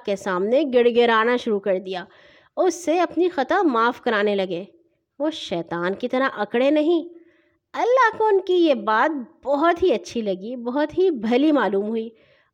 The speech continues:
اور اللہ نے انہیں معاف کر دیا۔ جانتے ہیں انہوں نے اللہ تعالیٰ سے کیا دعا کی تھی؟ انہوں نے کہا تھا، "ربنا ظلمنا انفسنا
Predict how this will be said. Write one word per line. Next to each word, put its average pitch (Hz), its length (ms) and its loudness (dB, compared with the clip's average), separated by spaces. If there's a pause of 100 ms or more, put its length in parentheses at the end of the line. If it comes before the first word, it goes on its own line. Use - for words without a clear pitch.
اور 339 120 -4
اللہ 285 360 0
نے 233 160 -2
انہیں 233 320 -2 (240)
معاف 202 360 -4
کر 175 160 -4
دیا۔ 175 260 -14 (880)
جانتے 180 400 -4
ہیں 285 100 0
انہوں 277 140 2
نے 262 40 2
اللہ 269 220 0
تعالیٰ 240 220 -2
سے 247 140 -6
کیا 240 200 -6
دعا 220 140 -4
کی 220 200 -12
تھی؟ 226 200 -16 (540)
انہوں 196 300 -6
نے 196 120 -2
کہا 180 380 -10
تھا، 247 420 -4 (440)
"ربنا 190 880 -4
ظلمنا 196 1000 -6
انفسنا 240 760 -6